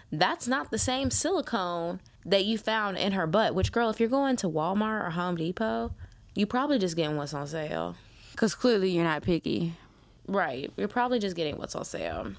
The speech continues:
Speaker 1: And so they were like, "Listen, it doesn't match." So
Speaker 2: "If the glove does not fit, you must acquit."
Speaker 1: And they were like, "Listen, we don't know how much work she's gotten done before she even came to Mississippi. So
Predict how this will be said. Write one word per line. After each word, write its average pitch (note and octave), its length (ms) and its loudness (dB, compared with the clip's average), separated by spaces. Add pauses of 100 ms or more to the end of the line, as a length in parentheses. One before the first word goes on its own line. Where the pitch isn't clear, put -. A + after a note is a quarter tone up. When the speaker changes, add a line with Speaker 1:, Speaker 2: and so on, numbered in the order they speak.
(280)
Speaker 1:
And G#3 200 0
so G#3+ 140 -2
they G#3 80 2
were G#3+ 80 0
like, G3 180 2
"Listen, G3 320 2
it F3 220 0
doesn't G3 300 0
match." F3+ 440 -4
So F3 580 0 (600)
Speaker 2:
"If F3+ 120 -2
the C#3+ 100 4
glove F#3+ 320 4
does F3+ 200 0
not E3+ 240 0
fit, A3+ 400 -2
you G3 220 0
must F#3+ 340 -2
acquit." A3 380 -2 (160)
Speaker 1:
And A3 180 0
they A3+ 60 0
were A#3 100 -2
like, G3 160 0
"Listen, F#3+ 440 0 (300)
we B3+ 200 6
don't F#3 340 0
know D#3+ 380 0
how G3+ 400 0
much F3 380 0
work D3 360 0
she's G3+ 240 0
gotten G#3 300 0
done G3 180 2
before - 280 -4
she - 140 -6
even D#3 260 0
came F#3 340 0
to F3+ 100 -2
Mississippi. - 760 -2 (360)
So F3 480 0